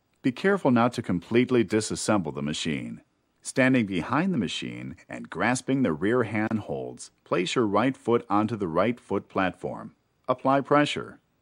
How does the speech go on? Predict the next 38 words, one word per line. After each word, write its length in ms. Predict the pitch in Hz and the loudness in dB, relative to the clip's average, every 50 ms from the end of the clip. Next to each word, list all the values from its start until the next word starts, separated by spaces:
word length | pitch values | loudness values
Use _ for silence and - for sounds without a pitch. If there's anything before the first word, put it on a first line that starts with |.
| _ _ _ _ | _ _ _ _
Remove 400 | - 73 76 82 98 131 165 156 | -8 -4 -2 2 4 4 4 4
your 140 | 180 175 165 | 4 2 2
foot 360 | - - 117 110 113 - - _ | 2 2 2 2 2 2 -4 _
and 160 | - 95 98 95 | -4 -2 0 0
repeat 520 | 101 101 87 - - 143 123 92 85 - | 0 -2 -4 -4 -2 0 0 0 -2 -2
with 140 | - 113 120 | -4 -4 -2
the 120 | - 143 | 0 0
left 340 | 143 147 147 143 135 - _ - | 2 2 2 2 0 -2 _ -6
foot. 280 | - 76 64 - - _ _ _ _ _ _ _ _ _ _ _ _ - - - - - - | -4 -4 -4 -6 -10 _ _ _ _ _ _ _ _ _ _ _ _ -20 -20 -20 -10 -4 0
With 160 | 123 120 - | 0 0 2
the 40 | 110 | 2
machine 460 | 104 104 101 - - 123 123 127 127 | 2 2 2 2 4 6 6 6 4
still 340 | - - - 120 127 135 127 | 2 0 2 4 4 4 4
in 100 | 107 95 | 4 2
an 120 | 92 95 - - | 0 0 0 0
upright 400 | 120 120 - - 110 110 104 - | -2 0 2 2 2 2 0 -2
position, 580 | 95 82 76 98 110 110 - - 69 67 67 - _ | -6 -4 -2 -2 -2 -2 -2 -6 -8 -10 -12 -14 _
tighten 360 | - - 190 196 202 - 175 | -6 -2 -2 -2 0 0 -2
the 100 | 175 175 | -2 -2
bolts 380 | 160 - 117 110 123 120 - 131 | 0 2 2 2 2 2 0 -4
at 100 | 127 - | -4 -4
the 80 | 131 | -4
bottom 400 | 117 - 87 82 82 85 98 101 | -4 0 0 0 0 0 0 -2
of 60 | 107 | -4
the 80 | 110 120 | -4 -6
frame 480 | - - 139 131 123 107 73 60 - - _ - - - | -6 -2 0 0 0 0 -2 -6 -10 -16 _ -14 -6 0
and 140 | 98 104 | 2 2
then 180 | 110 110 110 110 | 4 4 2 0
tighten 400 | 107 - 104 95 98 95 - 123 | 0 0 0 0 0 0 0 0
the 80 | 123 - | -2 0
bolts 360 | - 92 92 92 95 - - | 0 0 0 0 0 -2 -6
at 120 | 98 - | -6 -4
the 140 | - 107 - | -4 -4 -4
axle 360 | - 90 87 - - - 71 65 | -2 -4 -4 -4 -6 -8 -10 -10
tube. 400 | - - 76 65 58 55 - - _ _ _ _ _ _ - - _ - | -8 -6 -6 -6 -8 -10 -18 -20 _ _ _ _ _ _ -20 -20 _ -4
This 240 | - 104 117 120 - | 0 2 2 2 0
simple 380 | - - - 180 175 - 196 | -2 -2 -2 -2 0 0 0
adjustment 560 | 202 180 - 156 143 139 - - - 64 - | 0 2 2 2 2 2 0 -4 -8 -10 -12